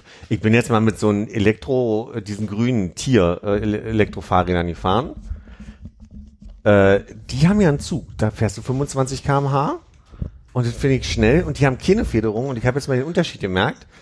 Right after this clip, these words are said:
vor allem durch dieses schnelle Tempo und wenn du dann über, äh, Pflasterstein fährst, das ist schon anders, das ist schon nicht, nicht schön. Die Geschwindigkeit auf gerader Strecke ist super und auch das Gefühl, wenn du,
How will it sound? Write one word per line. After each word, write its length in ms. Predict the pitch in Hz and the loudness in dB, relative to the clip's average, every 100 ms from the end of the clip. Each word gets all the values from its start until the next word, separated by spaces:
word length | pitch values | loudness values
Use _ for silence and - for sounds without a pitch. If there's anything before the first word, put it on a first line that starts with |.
| - - _ _ - | -20 -20 _ _ -8
vor 220 | - 123 | 0 2
allem 260 | 135 135 117 | 2 2 0
durch 220 | 143 - | 0 0
dieses 280 | 117 104 92 - | -4 -6 -8 -6
schnelle 320 | - 104 98 | 0 0 0
Tempo 360 | - 113 143 190 | 0 0 2 0
und 180 | 175 | 0
wenn 140 | 127 120 | -2 -2
du 80 | 117 | 2
dann 240 | 110 147 | 2 0
über, 720 | 156 135 131 127 127 123 120 | -2 2 4 4 2 2 2
äh, 40 | 113 | 2
Pflasterstein 540 | 104 101 143 151 143 | -2 -2 -2 -2 0
fährst, 200 | 160 - - - - - | -2 -4 -10 -10 -12 0
das 160 | 113 - | 0 0
ist 180 | 147 - | -4 -2
schon 400 | 175 185 185 180 - _ _ _ - | 0 2 0 -4 -14 _ _ _ -6
anders, 540 | - 156 78 76 - - | -2 0 0 -4 -8 -12
das 120 | - - | -18 -14
ist 120 | - | -4
schon 180 | 156 147 | -2 0
nicht, 500 | 156 - - - 143 | -2 -6 -10 -12 -8
nicht 280 | 143 135 | -6 -6
schön. 300 | - 156 101 - - - | -4 -2 -2 -4 -14 -6
Die 80 | |
Geschwindigkeit 600 | 123 - 156 196 - 156 | -2 0 0 0 0 0
auf 120 | 127 - | -2 0
gerader 320 | 117 131 139 | 4 6 4
Strecke 360 | - 113 - | 2 -2 0
ist 180 | 151 131 | -4 -4
super 360 | 139 139 180 330 - _ _ _ _ - | -8 -2 -2 -2 -12 _ _ _ _ -2
und 100 | 139 | 0
auch 100 | - | 0
das 180 | 135 | -4
Gefühl, 420 | - 135 - 147 135 | -4 -4 0 2 2
wenn 160 | 131 | 0
du, 280 | 131 127 | 0 -6